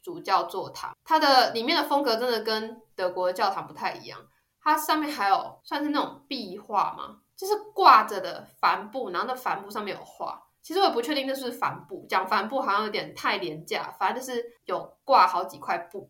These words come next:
这样，然后你也可以登顶。我是觉得登顶你不会后悔，但我自己不是一个登顶控，而且我朋友说他会去登顶，所以我就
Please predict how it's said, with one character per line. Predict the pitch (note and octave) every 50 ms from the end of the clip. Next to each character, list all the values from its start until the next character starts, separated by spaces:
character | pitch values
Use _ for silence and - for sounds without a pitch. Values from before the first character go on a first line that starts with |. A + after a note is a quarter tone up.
| _
这 | - -
样， | - - - _ _ _ _ _ _ _
然 | - F#3
后 | G#3+ A#3
你 | A#3 A3+ A3
也 | G#3 G3 E3
可 | - - A3 F3+
以 | D3+ D#3 - _ _ _ -
登 | G#3+ G3 G3 G#3 G#3+ G#3
顶。 | - G3+ - - - _ _ -
我 | A#3 B3 B3
是 | D4 E4+
觉 | D#4+ C#4+
得 | A#3+ A#3+ A#3 A#3
登 | B3 C4+ C4+ C#4 C#4
顶 | B3 G3 F3
你 | F3 E3
不 | - -
会 | F#3+ G3
后 | A3 - G#3+ - - -
悔， | - - -
但 | - C4+ B3
我 | G#3 G3+
自 | - C4
己 | A3+ F#3+
不 | F3+ F#3+
是 | - G#3+
一 | G#3
个 | G3
登 | F#3 - F#3 F#3 - G#3+
顶 | F#3+ - - -
控， | - G3 E3 -
而 | F#3+
且 | - A#3+
我 | G3+ E3+
朋 | E3+ - A3
友 | F#3+ E3
说 | E3 - F#3+
他 | - G3 F#3
会 | F3+
去 | F3+ F#3+
登 | - E3+ D#3+ D3+ -
顶， | - - -
所 | - - G3+
以 |
我 | F#3+
就 | F#3+ G#3+